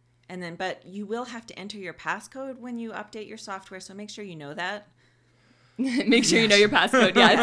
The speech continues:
Speaker 2: a
Speaker 3: <laughs>
Speaker 2: good thing to know.
Speaker 3: Tip
Speaker 2: So,
Speaker 3: of the day.
Speaker 2: yeah. <laughs> So, uh, this is really helpful information,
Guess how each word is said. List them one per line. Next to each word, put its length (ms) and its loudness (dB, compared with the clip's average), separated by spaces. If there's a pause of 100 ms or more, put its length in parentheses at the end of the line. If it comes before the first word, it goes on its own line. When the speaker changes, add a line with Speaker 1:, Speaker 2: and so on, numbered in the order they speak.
Speaker 2:
a 20 0
Speaker 3:
<laughs> 80 4
Speaker 2:
good 80 0
thing 140 -2
to 100 0
know. 320 2
Speaker 3:
Tip 400 -12
Speaker 2:
So, 260 -2
Speaker 3:
of 60 -4
the 60 -6
day. 340 -4
Speaker 2:
yeah. 260 2 (200)
<laughs> 640 -14
So, 420 2
uh, 360 0 (360)
this 340 -4
is 220 -10
really 260 -2
helpful 280 0
information, 800 -6